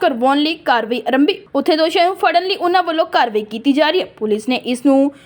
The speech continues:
ਪੁਰਾਣੀ ਰੰਜਿਸ਼ ਦਾ ਮਸਲਾ ਦੱਸਦਿਆਂ ਹੋਇਆਂ ਕਿਹਾ ਕਿ ਅਜੇ ਜਾਂਚ ਪੜਤਾਲ ਚੱਲ ਰਹੀ ਹੈ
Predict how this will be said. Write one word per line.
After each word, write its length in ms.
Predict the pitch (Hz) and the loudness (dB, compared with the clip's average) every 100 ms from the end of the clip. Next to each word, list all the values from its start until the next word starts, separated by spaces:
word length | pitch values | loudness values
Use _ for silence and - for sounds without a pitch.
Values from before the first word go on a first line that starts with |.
| _ | _
ਪੁਰਾਣੀ 460 | - 381 359 381 480 | -2 2 2 2 0
ਰੰਜਿਸ਼ 300 | 320 294 302 - | 0 -2 -4 0
ਦਾ 120 | 370 | 0
ਮਸਲਾ 400 | 302 269 311 320 | 2 0 0 0
ਦੱਸਦਿਆਂ 360 | 269 254 269 | 0 0 0
ਹੋਇਆਂ 180 | 349 302 | 0 -2
ਕਿਹਾ 240 | 302 269 269 | -2 -2 -2
ਕਿ 160 | 311 - | -4 -4
ਅਜੇ 200 | 240 285 | 0 0
ਜਾਂਚ 300 | 247 254 220 | 0 -2 -2
ਪੜਤਾਲ 380 | - 226 226 220 | -4 -2 0 -2
ਚੱਲ 260 | 233 - 196 | 0 0 0
ਰਹੀ 280 | 190 226 | -2 -2
ਹੈ 40 | 359 | -2